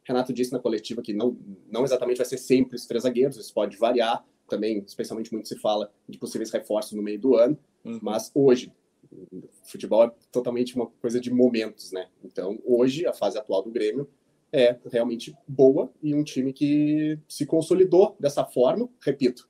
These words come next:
Speaker 1: goste ou não, talvez não é, tá longe de ser um futebol vistoso, mas ao menos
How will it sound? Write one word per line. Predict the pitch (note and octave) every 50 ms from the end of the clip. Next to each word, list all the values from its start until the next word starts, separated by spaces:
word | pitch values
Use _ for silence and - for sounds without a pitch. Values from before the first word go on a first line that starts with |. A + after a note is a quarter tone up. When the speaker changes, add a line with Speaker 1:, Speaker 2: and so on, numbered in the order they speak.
| _ -
Speaker 1:
goste | A2 A#2 B2+ C3 - - D3
ou | B2
não, | A#2 A#2 B2 D3 D#3+ - - _ _ _ -
talvez | - - G#2 G#2+ G#2+
não | G#2+ G#2+
é, | G#2+ G#2+ G#2 - _ _ _ _ _
tá | - F2+
longe | F#2 G#2+ A#2+ B2+ A#2+ G#2
de | -
ser | - G#2+
um | G2+
futebol | - - G#2 - G2+ G#2 G2+
vistoso, | G#2 G2+ - - - A#2 C3 D3 C#3 - _ _ _ _ _ _ -
mas | A#2 A2+ A#2+ A#2+ - - _ _ _
ao | - B2+
menos | A#2+ A2+ A2 A2+ B2 B2+ B2+ - - -